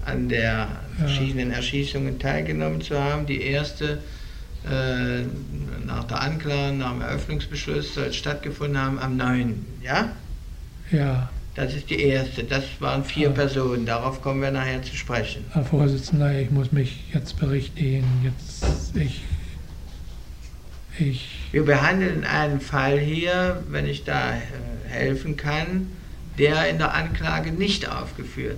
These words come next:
Speaker 1: ist, von dem
Speaker 2: Ich
Speaker 1: Sie aber
Speaker 2: ich habe mich da jetzt, äh,
Speaker 1: an den Sie aber
Speaker 2: geirrt.
Speaker 1: knüpfen, Ihre Motivation, Ihre,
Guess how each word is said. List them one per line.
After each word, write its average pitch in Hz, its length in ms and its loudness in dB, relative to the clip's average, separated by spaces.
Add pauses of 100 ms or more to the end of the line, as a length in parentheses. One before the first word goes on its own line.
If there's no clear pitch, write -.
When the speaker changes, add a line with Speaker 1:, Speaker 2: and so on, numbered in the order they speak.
(160)
Speaker 1:
ist, - 80 -10 (600)
von 135 180 -2
dem 151 300 4
Speaker 2:
Ich 147 120 8
Speaker 1:
Sie 160 140 2
aber 165 560 0 (500)
Speaker 2:
ich 139 220 6
habe 151 300 8
mich 139 320 4
da 143 320 4
jetzt, - 560 0
äh, 143 320 2 (400)
Speaker 1:
an 143 160 0
den 170 240 2
Sie 165 160 2
aber 151 260 6
Speaker 2:
geirrt. 143 380 6
Speaker 1:
knüpfen, 135 180 2
Ihre 165 400 0
Motivation, 160 1120 2
Ihre, 143 680 2